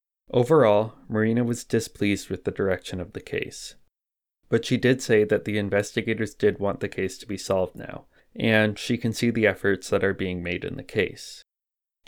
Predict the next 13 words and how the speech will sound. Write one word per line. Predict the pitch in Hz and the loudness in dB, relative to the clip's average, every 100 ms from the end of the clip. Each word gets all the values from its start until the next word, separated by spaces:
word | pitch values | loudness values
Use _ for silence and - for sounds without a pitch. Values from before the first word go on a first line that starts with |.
| - | 0
Just | 139 139 | 2 4
recently, | 120 110 - 95 113 135 _ - | 0 0 -4 -4 -4 -6 _ -2
three | 123 131 | 4 4
affidavits | 127 139 120 101 98 98 - | 4 0 0 2 2 0 0
from | 104 98 | -4 0
the | 95 | 0
R | 95 | 0
C | - 101 | -2 -4
M | 95 | -6
P | - 98 | -4 -4
by | 92 90 | -4 -6
Constable | - 104 - - 101 | -4 -4 -4 -2 -2
Pittman | - 95 - 90 92 | 0 -4 -4 -8 -8